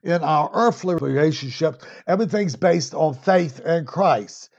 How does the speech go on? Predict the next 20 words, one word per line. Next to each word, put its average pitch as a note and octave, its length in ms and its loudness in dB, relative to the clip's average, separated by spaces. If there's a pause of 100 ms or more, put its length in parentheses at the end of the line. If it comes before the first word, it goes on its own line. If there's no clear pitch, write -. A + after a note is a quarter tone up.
(280)
Whether D#3+ 260 2
you're D3+ 160 2
a C#3+ 40 0
Jew, F3+ 440 6
a C#3 80 0
Gentile, D#3+ 680 2
male, D#3 480 4
a C#3 40 -4
female, D3+ 640 -2 (340)
bond, C#3+ 380 2
or B2+ 160 -4
free. D3+ 480 -2 (380)
These G3+ 260 2
are E3 160 0
earthly E3 460 0
standings, C#3 960 -4 (500)
but D#3 220 0
in D#3+ 140 -4
the D3 100 -6
spirit, D#3 640 -2